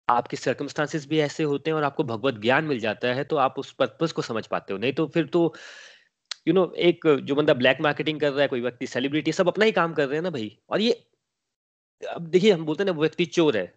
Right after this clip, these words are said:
somebody is robber, भाई उसके नेचर में है चोरी करना, उसको चोर क्यों बोला जाता है? कि कहीं भी जाएगा वो, अच्छे घर में भी चला जाएगा, वहां भी चोरी कर लेगा। कोई एक्टर होगा, कहीं भी जाएगा, वो एक्टिंग करना स्टार्ट कर देगा, you know,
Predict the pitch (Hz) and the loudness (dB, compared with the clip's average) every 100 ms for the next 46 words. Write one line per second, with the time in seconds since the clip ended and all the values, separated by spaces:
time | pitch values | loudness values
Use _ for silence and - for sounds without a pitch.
0 | _ - 147 160 143 123 110 95 - _ | _ -6 -2 0 2 2 0 -4 -8 _
1 | _ _ _ - 214 240 175 180 214 233 | _ _ _ 0 2 2 4 4 6 4
2 | 208 170 147 131 139 143 170 170 185 185 | 4 0 -2 -4 -6 -8 -6 2 2 2
3 | 202 185 180 175 180 185 175 185 180 196 | -2 2 2 2 -2 -6 0 2 2 0
4 | 165 147 147 127 151 151 131 - 131 120 | 2 2 2 0 -2 -4 -6 -6 -6 -4
5 | 147 147 143 139 143 127 123 139 131 131 | -4 -2 0 2 0 -2 -4 -2 -2 0
6 | 127 123 120 123 _ _ _ _ _ - | -2 -2 -6 -12 _ _ _ _ _ -2
7 | 165 165 165 - 214 170 151 151 165 185 | 2 4 2 4 4 4 -2 -2 -2 2
8 | 160 123 117 - 160 156 156 151 139 143 | 2 4 0 -2 -6 -4 -4 -4 -6 -6
9 | 131 123 127 165 190 | -6 -6 -4 -4 -4